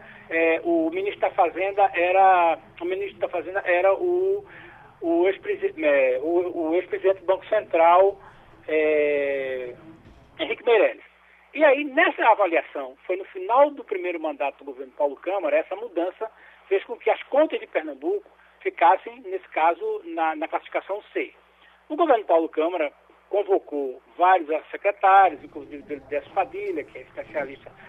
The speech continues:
nessa retributação, e passou quatro anos pra brigar. Quando foi no final de vinte e um, né,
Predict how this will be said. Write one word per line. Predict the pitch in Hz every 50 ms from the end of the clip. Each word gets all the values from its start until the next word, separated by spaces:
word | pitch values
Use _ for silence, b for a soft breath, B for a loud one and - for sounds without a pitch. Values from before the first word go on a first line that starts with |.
| B B -
nessa | 285 277 - -
retributação, | 269 277 269 - 330 330 370 - - 262 262 - - - 214 330 b b b b b b
e | -
passou | - - 339 294 - - 277
quatro | - - 262 285 320 311 - 262 214
anos | 214 220 -
pra | - 254
brigar. | 262 285 294 214 175 151 147 147
Quando | - 349 403 415
foi | - - 523 226
no | 220 -
final | - - 180 - 160 160
de | 156 -
vinte | - 196 233 - -
e | 190
um, | 185 - 233 226 175 139 - b b b b b b b b -
né, | 147 147 165 190 208 214